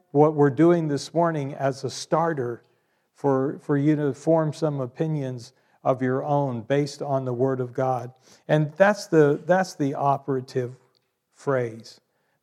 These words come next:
based on the Word of God. There's so many opinions about Christians and government, so many opinions about the Bible and government,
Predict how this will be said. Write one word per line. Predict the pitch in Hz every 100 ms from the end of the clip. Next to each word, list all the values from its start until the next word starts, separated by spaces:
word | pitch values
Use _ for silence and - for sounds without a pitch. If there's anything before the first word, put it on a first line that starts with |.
| -
based | 160 160 -
on | 147 131
the | 127
Word | 135 127
of | 127
God. | 135 131 120 123 _ _ _
There's | 143 143 -
so | - 185
many | 190 180 160
opinions | 143 165 160 143 120
about | 123 127 123 -
Christians | - 156 160 139 123 120 -
and | - 131 113
government, | 143 143 123 117 117
so | - 165
many | 170 160 143
opinions | - 156 147 135 117
about | 117 123 120 -
the |
Bible | 117 135 143 139 131 139
and | 127 120
government, | 135 123 113 113